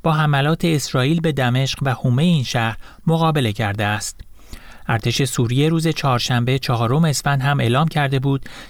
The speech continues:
که اسرائیل به نقاطی در حومه قنیطره، واقع در جنوب غرب سوریه، حمله کرده است. مقام‌های اسرائیل می‌گویند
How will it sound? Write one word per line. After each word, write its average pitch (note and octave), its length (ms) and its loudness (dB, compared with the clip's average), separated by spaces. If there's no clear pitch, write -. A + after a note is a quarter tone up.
که F3+ 180 2
اسرائیل D3+ 420 2
به D3+ 140 0
نقاطی C#3+ 480 0
در D#3 160 2
حومه C3 420 2
قنیطره، B2+ 760 0
واقع C3 240 0
در D3 180 2
جنوب C#3 440 0
غرب E3+ 380 0
سوریه، A2 540 0
حمله D#3 360 2
کرده G#2 320 -2
است. - 380 -6
مقام‌های A#2+ 460 0
اسرائیل C3+ 380 0
می‌گویند D3 540 2